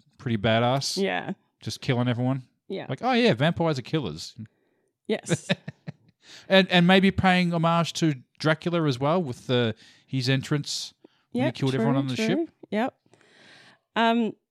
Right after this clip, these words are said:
Speaker 2: yeah, I have Drusilla as well. <laughs>
Speaker 1: Oh, Bram Stoker's Dra-, Dracula I was talking about, not the Dracula we met.
Speaker 2: Yeah, yeah.
Speaker 1: Yeah, yeah, Drusilla, yeah, okay. That's one
Speaker 2: Uh,
Speaker 1: for one.
Speaker 2: mainly, um,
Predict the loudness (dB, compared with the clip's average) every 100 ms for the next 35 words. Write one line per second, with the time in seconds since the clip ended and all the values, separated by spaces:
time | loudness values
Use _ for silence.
0 | _ _ _ _ _ -2 2 2 2 -2
1 | -4 -2 -4 -2 -4 -2 -2 -2 -2 -2
2 | -2 -6 -18 -20 -20 _ _ _ _ -8
3 | 2 6 6 6 2 0 -2 -4 -4 -4
4 | -4 -4 -4 -6 -6 -6 -8 -8 -8 -6
5 | -8 -4 -4 -4 -8 -12 -12 _ _ _
6 | -20 -8 -6 -6 -8 -14 -14 _ -14 -14
7 | 0 4 4 4 2 4 4 6 4 2
8 | 0 0 0 -2 -6 -2 2 4 4 2
9 | 2 2 2 4 4 4 0 -2 0 0
10 | 0 -2